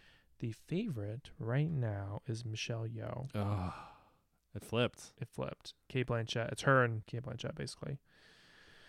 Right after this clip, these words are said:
Speaker 1: So the sag winner was Michelle Yeoh, but I think, um, Cate Blanchett has basically won everything else.
Speaker 2: Yeah. You know, eh, we have a fantasy,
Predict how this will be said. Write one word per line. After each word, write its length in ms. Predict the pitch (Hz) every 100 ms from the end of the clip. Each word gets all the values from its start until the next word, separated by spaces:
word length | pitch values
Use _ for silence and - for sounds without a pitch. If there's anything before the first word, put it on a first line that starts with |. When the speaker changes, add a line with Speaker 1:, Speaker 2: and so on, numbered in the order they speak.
| - - - -
Speaker 1:
So 540 | - - 147 139 131 127
the 80 |
sag 400 | 131 - 160 160
winner 320 | 139 135 131 120
was 300 | 123 127 135
Michelle 260 | 135 143
Yeoh, 380 | 139 113 110 110
but 100 | 117
I 60 | 117
think, 460 | - 123 - - _ _ _ _ -
um, 640 | 117 110 107 123 123 123 - _ _ _ _ - _ _ _ _ _ _ _ _ _ _ _ _ _ _ -
Cate 160 | 123
Blanchett 260 | 117 110 113
has 100 | 107
basically 300 | - 107 113
won 160 | 110 120
everything 300 | - 117 120
else. 460 | - - - - - - _ - - - - _
Speaker 2:
Yeah. 380 | 101 95 92 87 - - - _ - -
You 80 |
know, 320 | 180 196 190 - -
eh, 100 | 190
we 120 | 165 160
have 100 | 151
a 200 | 135 110
fantasy, 720 | 123 113 110 107 104 98